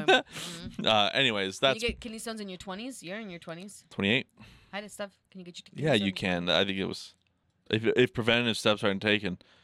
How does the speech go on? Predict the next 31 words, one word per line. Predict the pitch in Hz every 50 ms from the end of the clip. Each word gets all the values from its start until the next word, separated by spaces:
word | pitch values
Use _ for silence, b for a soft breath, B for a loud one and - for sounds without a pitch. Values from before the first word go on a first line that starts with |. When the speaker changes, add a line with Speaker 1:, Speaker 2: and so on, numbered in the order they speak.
| b b b b
Speaker 2:
so | - - 85
you | 95 95
better. | 101 104 110 104 -
Speaker 1:
Well, | 208 214 208 202 190 -
develop | - 208 208 214 220 226 226 208
them | 233 220 208
again | 196 180 165 160 - 208 196 196 202 220 240
if | 254 262 - - - _ _ _ _ _ _ _ _ _ _ _ _ _ _ _ _ _ _ _ _ _ _ _ _ B B B B B -
Speaker 2:
If | 185 196 196
preventative | - 190 175 190 196 190 175 147 -
steps | - 175 170 - 165
are | 139
taken, | - 170 165 143 117
you've | 120 127 123 113
taken | - - 143 139 127 131 107
those | 98 95 87
steps. | - - - 87 87 - - - - - B B B B B B B B B _ _ -
You've | - 110
gotten | 110 117 120 104 104
the | 113
bullshit | 107 104 107 113 107 - 107 104
out | 104 110 107
of | 98
you. | 95 -
Oh, | 117 151 185 180
yeah, | 185 196 190 170
anyways, | 160 160 175 180 165 139 127 120 110
Bruce | 104 131 139 131 - 147
Lee's | 131 113 101
birthday's | 117 120 120 139 139 135 127 -
today. | 147 143 143 156 156